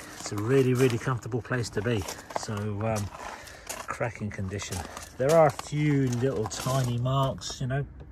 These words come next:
being a few miles on it, but nothing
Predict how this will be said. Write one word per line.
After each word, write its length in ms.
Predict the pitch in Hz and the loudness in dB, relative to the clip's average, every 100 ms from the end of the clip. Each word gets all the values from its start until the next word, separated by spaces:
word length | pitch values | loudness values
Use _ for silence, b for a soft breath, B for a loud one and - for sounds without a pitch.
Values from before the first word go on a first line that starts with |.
| - - B B B - - | -16 -16 B B B -16 -10
being 240 | 143 143 123 | -2 -2 -2
a 40 | |
few 200 | - 143 | -4 -2
miles 380 | 143 147 143 135 | 0 0 0 0
on 100 | 156 | 0
it, 140 | 156 - | 0 0
but 180 | 139 - - B B B B B - 113 | 0 0 -4 B B B B B -2 4
nothing 440 | 147 151 170 156 | 6 6 6 2